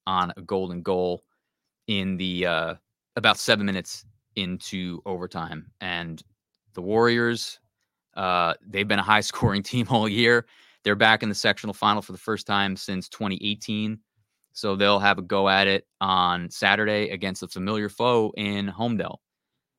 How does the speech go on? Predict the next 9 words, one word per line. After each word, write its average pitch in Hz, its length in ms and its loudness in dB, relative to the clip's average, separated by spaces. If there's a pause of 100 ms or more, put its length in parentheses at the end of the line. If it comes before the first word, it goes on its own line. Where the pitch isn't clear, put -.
Uh, 90 360 2
Homedale 120 600 6 (640)
had 117 180 0
to 117 40 -4
survive 110 400 4
today 110 220 4
also 107 380 2
in 82 140 -8
overtime. 80 580 -6